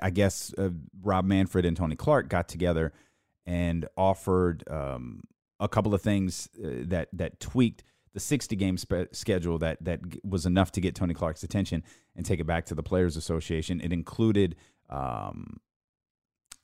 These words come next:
uh, Rob Manfred sent a letter to, to Tony Clark, uh, offering to cancel expanded playoffs and the universal designated hitter for twenty twenty-one,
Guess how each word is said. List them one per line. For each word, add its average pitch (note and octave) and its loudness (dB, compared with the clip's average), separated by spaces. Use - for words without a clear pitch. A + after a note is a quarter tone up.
uh, E2+ 0
Rob F#2+ 2
Manfred F#2+ 2
sent F2+ 0
a D#2+ 0
letter D#2+ 2
to, D2 -2
to F2 -4
Tony D#2 0
Clark, D#2+ 0
uh, E2+ -4
offering F2+ 2
to E2 -2
cancel F#2 -2
expanded E2 -2
playoffs F2+ 2
and E2+ 0
the E2 0
universal E2+ 0
designated D#2 -4
hitter F2+ 2
for F#2 -4
twenty F#2 0
twenty-one, F2 0